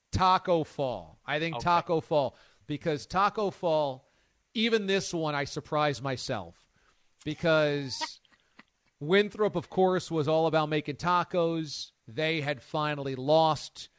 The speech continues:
Speaker 1: Taco Fall is the name of a kind of viral basketball player for the Boston Celtics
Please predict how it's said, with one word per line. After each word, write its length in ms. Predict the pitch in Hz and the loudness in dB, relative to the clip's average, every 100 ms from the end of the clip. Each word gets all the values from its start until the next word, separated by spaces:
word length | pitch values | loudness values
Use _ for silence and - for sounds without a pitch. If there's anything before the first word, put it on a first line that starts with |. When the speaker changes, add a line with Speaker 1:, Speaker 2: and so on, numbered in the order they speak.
| _ _ | _ _
Speaker 1:
Taco 500 | - 170 175 - 160 | -8 -2 -2 0 -4
Fall 800 | 135 - 175 156 151 151 156 160 - | -4 -6 0 2 2 -2 -4 -6 -6
is 600 | 156 143 139 131 113 - - | -2 -2 -2 -6 -10 -12 -12
the 80 | |
name 400 | 131 139 147 147 | -8 -6 -4 -4
of 260 | 139 131 104 | -2 -4 -4
a 200 | 127 123 | -4 -4
kind 180 | 143 135 | -6 -8
of 100 | 113 101 | -8 -6
viral 540 | 131 147 139 147 135 | -2 0 0 -2 -2
basketball 520 | 135 135 - 135 135 | -2 -2 -4 -4 -2
player 420 | - 147 139 135 127 | -2 -2 0 -2 -4
for 180 | - | -10
the 80 | 120 | -10
Boston 380 | 110 131 123 113 | -4 -4 -4 -10
Celtics 800 | - 160 143 - 143 - - | -4 -2 -2 -4 -6 -8 -14